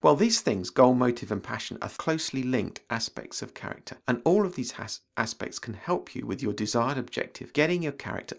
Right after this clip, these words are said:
off the couch and into action. Let's look at each aspect in turn. First of all, goal. Now, the key piece of advice from Jean Cavellos is that we give the character a goal. That's a clearly defined objective that they can aim for. It has to be specific.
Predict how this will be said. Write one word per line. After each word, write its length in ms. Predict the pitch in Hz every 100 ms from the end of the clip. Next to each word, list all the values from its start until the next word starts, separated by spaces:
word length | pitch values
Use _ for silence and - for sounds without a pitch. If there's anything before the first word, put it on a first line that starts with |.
| 113
off 180 | 113
the 80 | -
couch 400 | - - - -
and 160 | 95 90
into 220 | 107 98 -
action. 400 | - - - - - _ _ _ -
Let's 200 | - -
look 180 | 175 143
at 80 |
each 240 | 127 120 -
aspect 460 | 98 - - -
in 60 | -
turn. 280 | - - - - _ _
First 320 | - 185 180
of 80 | 120
all, 120 | 104
goal. 420 | 113 92 - - -
Now, 80 |
the 80 | 143
key 260 | 143 208 220
piece 300 | 226 202 -
of 80 | 123
advice 400 | 117 127 104 -
from 160 | 107
Jean 260 | - 131 143
Cavellos 640 | - 101 117 - - - - 127
is 220 | 120 -
that 180 | - 107
we 100 | 98
give 400 | - 135 135 -
the 80 | -
character 500 | - - - - -
a 80 | -
goal. 380 | 95 107 113 -
That's 200 | - -
a 60 | 131
clearly 420 | - - 165 185
defined 520 | 175 147 - 123 113 120
objective 640 | 107 - - - 113 101
that 140 | 113
they 160 | - 110
can 160 | 113 113
aim 180 | 95
for. 300 | 92 - - - - - -
It 80 | -
has 220 | - 180
to 80 | -
be 100 | 127
specific. 680 | 113 - 117 - - - -